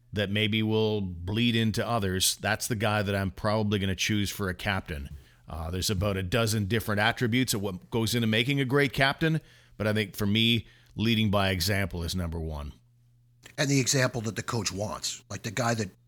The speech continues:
Speaker 2: the guy that plays the system and is the closest thing to what the coach would consider to be a perfect player <laughs> within
Speaker 1: Right.
Speaker 2: his style of play, system, teamwork, s-, whatever you wanna call it.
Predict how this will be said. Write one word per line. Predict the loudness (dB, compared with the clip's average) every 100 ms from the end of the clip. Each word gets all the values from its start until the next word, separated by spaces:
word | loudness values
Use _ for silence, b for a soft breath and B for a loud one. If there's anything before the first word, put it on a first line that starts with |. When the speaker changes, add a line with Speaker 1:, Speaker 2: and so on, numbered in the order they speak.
| _ -14
Speaker 2:
the |
guy | -4 -2
that | -2 -4
plays | -4 0 0
the | 2
system | 0 2 2 0 -6
and | -8
is | -6 -8 B B B -14
the | -12
closest | -6 -2 0 2 0
thing | 0 -2 -4
to | -4 -2 -6 -8 _ _ _ _ _
what | -16 -8 -6
the | -4
coach | -2 -2 -2
would | -4
consider | -4 -2 -2 -4
to |
be | -4 -4
a |
perfect | -4 -4 -4 -4 -10
player | -6 -4 -2 -6 -6
<laughs> | -6 -6
within | -4 -2 -2
Speaker 1:
Right. | -2
Speaker 2:
his | -4 2 2 0 B B
style | -2 0 -2 -4
of | -8
play, | -6 -2
system, | 0 2 0 -2 -4
teamwork, | -4 -4 -4 -8 -8
s-, | -6 -6
whatever | -8 -8 -8 -6
you | -8
wanna | -8 -10
call | -10 -8 -8
it. | -8